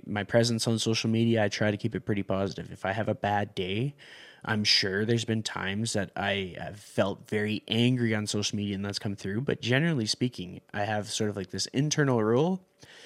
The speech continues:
that if I'm gonna take up space on social media,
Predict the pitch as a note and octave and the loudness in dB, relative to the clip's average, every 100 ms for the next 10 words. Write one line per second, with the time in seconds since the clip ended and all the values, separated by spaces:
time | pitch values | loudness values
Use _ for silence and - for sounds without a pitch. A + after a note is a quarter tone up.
0 | - - _ A2+ A#2 C#3+ D#3 C#3+ - C#3+ | -20 -20 _ 2 4 6 6 6 4 4
1 | - - - F3 F#3+ D3 A#2+ A#2 - G2+ | 4 2 4 4 6 4 4 2 2 0
2 | A2+ C3+ E3 E3+ | 2 2 2 -2